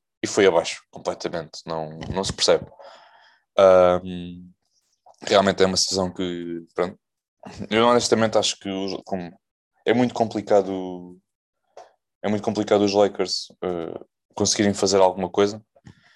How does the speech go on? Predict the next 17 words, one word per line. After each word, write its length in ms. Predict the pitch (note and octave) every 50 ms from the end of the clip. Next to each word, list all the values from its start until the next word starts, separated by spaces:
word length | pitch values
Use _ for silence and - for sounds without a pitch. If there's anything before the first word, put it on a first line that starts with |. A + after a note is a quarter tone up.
| _ _ - - _ _
ahm, 760 | F#2 F2+ F2 E2+ E2+ E2+ E2+ E2+ E2+ E2+ E2+ E2+ E2 E2 - _ _ _ _ _ _
porque 260 | - G2+ F2+ - -
tem, 220 | G2+ F#2+ F#2 F2+ F2
pronto, 280 | - - F2+ D#2+ - _
é, 380 | - - D#2+ - - - - - _ _ _ _ _
é 80 | G#2
mui-, 180 | A2+ A#2+ B2 G#2
é 60 | G#2
mesmo 220 | A#2 B2 A2+ A2+ A#2
muito 160 | A2 G#2 -
complicado, 540 | - G#2 G2+ - F#2 - F2+ F2+ F2+ - - _ - -
porque 200 | - - E2+ D#2
como 180 | - - F#2+ F#2+
o 20 |
Marcos 240 | F#2 F#2+ F#2 - -
disse 260 | G2 F#2+ - - F#2
bem, 300 | F2+ F#2 F#2 F2+ F#2 -